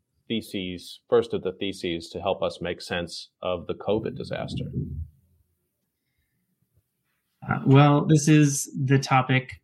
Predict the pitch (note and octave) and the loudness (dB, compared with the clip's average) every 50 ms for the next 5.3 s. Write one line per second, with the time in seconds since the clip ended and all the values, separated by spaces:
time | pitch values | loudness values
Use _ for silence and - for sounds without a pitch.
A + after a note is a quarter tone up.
0 | _ - C#3 C3 B2+ B2+ B2 B2 B2+ C3+ C#3 C#3 - _ D3 C3 C3 C3 B2+ C#3 | _ 0 2 2 2 2 2 0 0 -2 -4 -6 -6 _ 0 2 2 2 2 2
1 | C3 B2+ B2 - - D#3+ C#3 C#3 - - - C#3 C3+ C3 C3 - C3+ C3 B2+ C3 | 2 2 0 2 4 4 4 4 2 -2 -2 0 0 0 0 2 0 0 0 0
2 | C3 - C3+ C3+ - C3 B2+ - - C3 B2+ B2+ B2+ B2+ C3+ C#3 - - - - | -2 -2 -4 -2 -2 -4 -4 -4 -2 -2 0 0 0 0 0 0 -2 -2 -2 -2
3 | C3 B2+ B2 B2 B2 B2+ B2+ - - C3+ - C#3 C3 - - C#3+ C3+ - C3 B2+ | 0 0 0 -2 -4 -6 -8 -10 -12 -8 -6 -6 -6 -6 -8 -8 -4 -2 0 0
4 | B2+ C3 C3+ C3 C3 C3 C3+ C3 C#3 - - - C#3+ - - C#2+ - C#3 - - | 0 0 -2 -2 -2 0 -2 -2 -2 -2 -4 -4 -4 -4 -4 -4 -4 -4 -6 -6
5 | - - - - - - | -8 -8 -6 -8 -8 -10